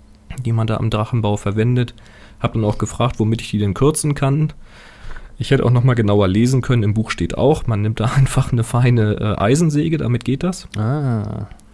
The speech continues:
Speaker 1: Und ganz wichtiger Tipp, wenn man diese Stangen kürzen möchte, dann sollte man an der Stelle, wo man sägt, vorher ein Tesa drum kleben.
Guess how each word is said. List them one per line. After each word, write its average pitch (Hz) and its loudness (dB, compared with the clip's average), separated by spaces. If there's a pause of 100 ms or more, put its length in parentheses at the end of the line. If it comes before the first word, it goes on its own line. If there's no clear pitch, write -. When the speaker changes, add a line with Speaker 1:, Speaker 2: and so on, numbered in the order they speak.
(460)
Speaker 1:
Und 226 2 (360)
ganz 123 0
wichtiger 131 0
Tipp, - -2
wenn 123 2
man 123 2
diese 117 0
Stangen 143 0
kürzen 151 0
möchte, 151 -2
dann 120 0
sollte 123 0
man 120 -2
an 104 -2
der 120 0
Stelle, 123 0
wo 120 2
man 104 2
sägt, 117 0
vorher 131 -2
ein 107 -4
Tesa 123 2 (340)
drum 104 2
kleben. 98 0